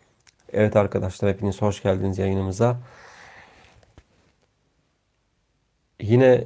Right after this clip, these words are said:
çok güzel bir dua var bu gece için diyelim.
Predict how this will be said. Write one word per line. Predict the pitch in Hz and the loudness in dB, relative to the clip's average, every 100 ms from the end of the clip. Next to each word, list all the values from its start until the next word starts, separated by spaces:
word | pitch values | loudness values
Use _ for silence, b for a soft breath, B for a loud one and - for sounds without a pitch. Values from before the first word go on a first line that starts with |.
| - | -6
çok | - 113 | -4 -4
güzel | - 113 113 110 | 0 2 2 2
bir | 107 | -2
dua | 104 110 117 | 2 2 4
var | 107 113 - _ | 2 0 -4 _
bu | 110 | -4
gece | 101 101 98 110 113 b b b b b _ | -2 -2 0 -2 -4 b b b b b _
için | 110 - 120 123 123 - - | -6 -2 -2 -2 -4 -12 -6
diyelim. | 95 98 98 127 123 | 0 0 0 -2 -6